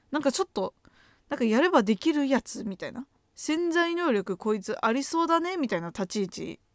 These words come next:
なんかちょっと、まあ、別にあの、高校での成績は全然良くなかったんで、あれなんですけど、実はこいつやったら覚醒すんじゃねみたいな感じの雰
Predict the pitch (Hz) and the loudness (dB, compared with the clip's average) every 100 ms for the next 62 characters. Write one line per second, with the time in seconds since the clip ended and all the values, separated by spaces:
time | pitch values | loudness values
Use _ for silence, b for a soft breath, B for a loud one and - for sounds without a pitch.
0 | - - _ _ _ _ - 202 - _ | -20 -20 _ _ _ _ -10 -8 -10 _
1 | - 285 349 - 233 247 196 240 294 285 | -6 -4 -4 -4 2 2 2 -4 -2 2
2 | 240 233 339 330 349 233 220 196 202 185 | 2 2 2 2 2 0 0 -4 -2 -2
3 | 208 208 208 - - - 143 147 156 - | 0 -2 0 -2 -4 -12 -12 -10 -10 -10
4 | B B B 208 208 180 - - - - | B B B 0 0 -2 -6 -10 -12 -12
5 | B B - 226 349 262 - 185 - 180 | B B -8 -4 -2 -2 -4 -4 -4 -6
6 | 185 - 269 - 202 - 254 240 294 285 | -6 -2 -2 -2 -8 -6 -4 -2 -2 0
7 | 294 294 285 220 170 180 202 190 196 262 | 0 -2 -2 -2 -4 -4 -4 -4 2 4
8 | 226 - B B B - 294 | 4 2 B B B 0 2